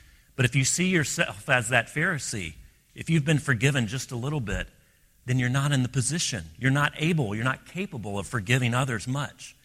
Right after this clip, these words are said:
You have to see yourself as that sinful woman who Jesus is their only hope, not their record, not their righteousness, not their merit, but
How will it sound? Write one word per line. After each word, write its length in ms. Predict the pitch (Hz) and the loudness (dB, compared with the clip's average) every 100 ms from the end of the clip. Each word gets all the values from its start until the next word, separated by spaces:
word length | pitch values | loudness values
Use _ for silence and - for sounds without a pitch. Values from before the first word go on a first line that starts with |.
| _ _ _ _ _ | _ _ _ _ _
You 120 | 117 | -8
have 200 | 101 131 | -4 -4
to 80 | - | -2
see 200 | - 151 | -2 -2
yourself 480 | 139 - 143 139 113 | -2 -4 -4 -6 -6
as 80 | 101 | -6
that 160 | 113 | -6
sinful 420 | - - 147 127 120 | -6 -6 -4 -4 -8
woman 380 | 117 123 80 - - - _ _ _ _ _ | -6 -8 -10 -16 -20 -20 _ _ _ _ _
who 180 | - 123 | -4 -4
Jesus 460 | 101 131 151 123 104 | -2 0 0 0 -4
is 160 | 120 95 | -6 -4
their 180 | 113 - - | -4 -4 -2
only 420 | 175 208 143 95 | 4 6 4 2
hope, 340 | 80 87 - - _ _ _ _ 117 | -2 -6 -8 -20 _ _ _ _ 0
not 280 | 147 202 | 0 2
their 120 | 151 117 | -2 -2
record, 460 | 104 90 95 90 | -2 -2 -6 -4
not 240 | 147 185 - | -2 -2 -4
their 120 | 139 | -4
righteousness, 720 | 110 98 80 107 - 113 - | -2 -2 -4 -10 -10 -10 -4
not 220 | 156 180 | -4 -2
their 120 | 156 | -2
merit, 520 | 139 147 175 147 85 - _ _ _ _ _ | 0 0 0 -2 -4 -8 _ _ _ _ _
but 120 | 131 | -12